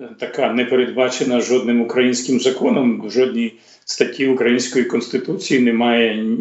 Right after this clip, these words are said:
нічого про повноваження такого, <clears throat> керівника офісу. Я за часів своєї там дипломатичної роботи якраз, е, стикався з, е, персонажами, які займали подібні позиції. Їхня,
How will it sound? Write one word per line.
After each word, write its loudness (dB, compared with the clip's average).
нічого 0
про 0
повноваження -2
такого, -2
<clears throat> -2
керівника 2
офісу. -2
Я 0
за -2
часів -2
своєї 2
там -8
дипломатичної 0
роботи 0
якраз, -2
е, 0
стикався 0
з, -2
е, 0
персонажами, 0
які -2
займали 0
подібні -2
позиції. -4
Їхня, -2